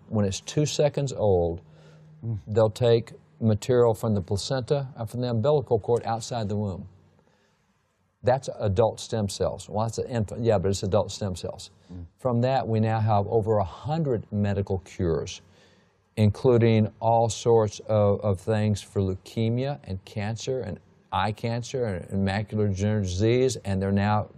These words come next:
Speaker 1: doing, uh, the spinal reconnections where you're getting nerves back in, into people that are quadriplegics. It's coming back with adults. Well, isn't that amazing? If you don't kill a child,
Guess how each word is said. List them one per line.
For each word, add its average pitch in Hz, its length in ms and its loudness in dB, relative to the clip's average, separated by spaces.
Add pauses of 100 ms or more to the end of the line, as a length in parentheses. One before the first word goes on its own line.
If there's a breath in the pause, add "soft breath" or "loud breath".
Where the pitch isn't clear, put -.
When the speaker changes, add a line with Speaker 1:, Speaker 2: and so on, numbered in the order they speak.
(140)
Speaker 1:
doing, 101 340 0 (360 loud breath)
uh, 95 300 -2
the 101 160 -2
spinal 117 840 0
reconnections 113 800 2
where 104 160 4
you're 101 140 2
getting 107 320 4
nerves 110 280 4
back 110 340 2
in, 110 160 2
into 101 200 0
people 117 320 0
that 104 100 2
are 92 120 0
quadriplegics. 110 1040 0 (380 loud breath)
It's 110 180 0
coming 127 380 0
back 117 340 2
with 113 200 0
adults. 113 420 0
Well, 135 300 -4 (420)
isn't 151 240 2
that 151 140 4
amazing? 135 520 0
If 101 120 -4
you 117 80 2
don't 135 280 0
kill 156 200 -2
a 160 60 -2
child, 104 540 0